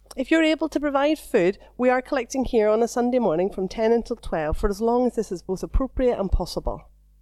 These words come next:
If you know of someone who needs support, please contact us. Our aim is to deliver on a Sunday morning. Can I also remind people that food banks still need supplies so they can support the really vulnerable in our city?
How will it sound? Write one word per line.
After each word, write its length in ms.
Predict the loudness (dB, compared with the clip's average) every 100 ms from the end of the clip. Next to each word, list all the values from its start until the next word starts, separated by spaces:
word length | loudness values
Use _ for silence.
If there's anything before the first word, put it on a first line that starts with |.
| _ _ _ _ _ -20 -20 -10
If 160 | 0 4
you 120 | 6
know 180 | 6 2
of 80 |
someone 400 | 2 0 2 2
who 100 | 2
needs 260 | 2 2 0
support, 400 | -2 2 0 0 -6 -10 -4
please 340 | 0 2 2
contact 600 | 2 2 2 -2 -10 -8
us. 360 | -10 -10 -14 -18 -20 _ _ _ -2
Our 160 | 0
aim 260 | 2 2 2
is 120 | 0
to 120 | -4
deliver 420 | -6 -2 -2 2 2
on 180 | 2
a 60 | -2
Sunday 340 | -2 -4 -2
morning. 420 | -2 -2 -2 -6 -10 -20 _ _ _ _ _ _ _ _ _ _ _ _ -20 -10
Can 140 | 0
I 100 | 4
also 380 | 4 2 0 0
remind 400 | 2 2 2 0
people 320 | 0 0 2
that 160 | 0 -4
food 320 | -4 -6 0
banks 360 | 2 2 -2
still 460 | -8 -4 0 2 0
need 260 | -2 -6 -10
supplies 680 | -4 -4 -4 -8 -10 -12 -16 -20 -20
so 160 | -16 -2
they 140 | 0
can 160 | 0 -4
support 480 | -2 0 2 0
the 100 | -2
really 180 | -2 -2
vulnerable 480 | 0 2 2 0 0
in 100 | 0
our 120 | 0
city? 520 | -4 -10 -8 -8 -8